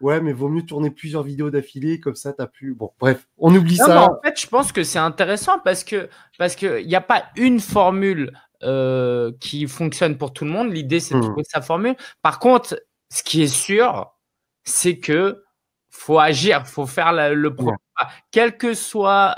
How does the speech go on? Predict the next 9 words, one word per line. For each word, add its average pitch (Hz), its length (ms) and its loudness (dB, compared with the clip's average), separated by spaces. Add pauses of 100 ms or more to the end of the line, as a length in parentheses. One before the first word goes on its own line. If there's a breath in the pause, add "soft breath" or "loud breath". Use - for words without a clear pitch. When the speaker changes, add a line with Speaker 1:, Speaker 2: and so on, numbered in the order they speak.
Speaker 2:
euh, 160 400 -2
la 160 220 0
méthode, 190 640 0
que 165 100 -6
tu 151 260 -8
y 156 40 -6
vas 160 260 4
en 180 140 0
grimpant, 196 720 0